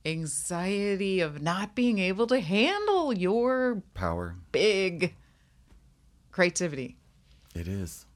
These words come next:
Speaker 1: Just a little bit. It's gonna clear up really quick, Michael. Just a little. It, it's really, uh, you know, within a few
Speaker 2: Days.
Speaker 1: days of meditating the Akasha energy. Th-, and they're working on it now.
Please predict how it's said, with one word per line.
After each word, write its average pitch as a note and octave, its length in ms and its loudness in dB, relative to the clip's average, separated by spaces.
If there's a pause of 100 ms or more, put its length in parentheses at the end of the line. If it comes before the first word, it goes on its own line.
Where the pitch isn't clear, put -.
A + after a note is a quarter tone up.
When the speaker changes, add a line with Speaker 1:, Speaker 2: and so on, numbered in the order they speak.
(240)
Speaker 1:
Just - 240 -2
a D#3+ 60 -2
little A3 580 2
bit. G3 320 2
It's D#3 160 -4
gonna F3+ 180 -2
clear E3+ 260 -2
up D3 160 -4
really D3+ 180 -2
quick, C#3 320 -8
Michael. C3+ 380 -10 (380)
Just D#3+ 220 -6
a D3+ 60 -6
little. C#3 1160 -4
It, D3 160 -8
it's D3 320 -10
really, D3+ 760 -2 (600)
uh, A#2 340 -2 (180)
you D3 160 -6
know, A#2+ 180 -6
within A#2+ 640 -6 (360)
a C3 80 -6
few B2 520 -6 (640)
Speaker 2:
Days. D3 220 -6
Speaker 1:
days F#3 840 2
of C3 160 0
meditating A#2 640 -4
the G2 80 -8
Akasha - 380 -8
energy. C3 260 -6
Th-, F#3+ 160 0
and B3+ 120 -2
they're E4+ 140 0
working G3 360 0
on D3+ 100 0
it C#3 100 -4
now. - 340 -2